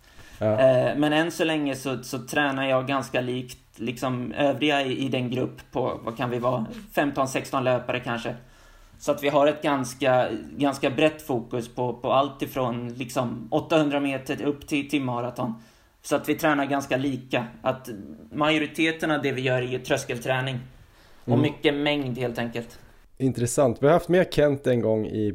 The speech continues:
Speaker 1: podden och även Patrik Kärdal, eh, som där i spårvägen också. Eh, jag tänker, och vi har ju lite koll på till exempel hur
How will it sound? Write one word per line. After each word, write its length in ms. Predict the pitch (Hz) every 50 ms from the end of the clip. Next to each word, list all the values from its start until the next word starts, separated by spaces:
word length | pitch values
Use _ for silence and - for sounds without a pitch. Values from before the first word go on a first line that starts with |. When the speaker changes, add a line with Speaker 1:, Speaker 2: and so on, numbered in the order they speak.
| -
Speaker 1:
podden 280 | - 127 127 107 117 117
och 60 | 117
även 200 | 117 117 131 139
Patrik 280 | - 139 - - 120 -
Kärdal, 680 | - - 127 120 113 113 127 135 131 120 110 101 95
eh, 60 | 87 - - - 85 -
som 520 | - - 101 98 95 95 95 90 - - - - - 98
där 160 | 104 107 107
i 40 | 107
spårvägen 580 | 107 - - 120 120 110 107 113 110 110 110 110
också. 340 | 120 113 - - 113 110 107 - - - - - -
Eh, 260 | - 107 113 117 113 - - -
jag 160 | 78 98 127 120
tänker, 720 | 165 156 151 147 143 135 131 131 131 127 127 120 - - - - -
och 120 | - 135
vi 100 | 139 135
har 120 | 143 156 156
ju 60 | 151
lite 220 | 156 151 143 160
koll 220 | 143 - 143 131 120
på 120 | - 123
till 300 | 117 - - - 117 117
exempel 380 | 110 - - 120 113 104 - 104
hur 300 | 113 110 110 104 98 101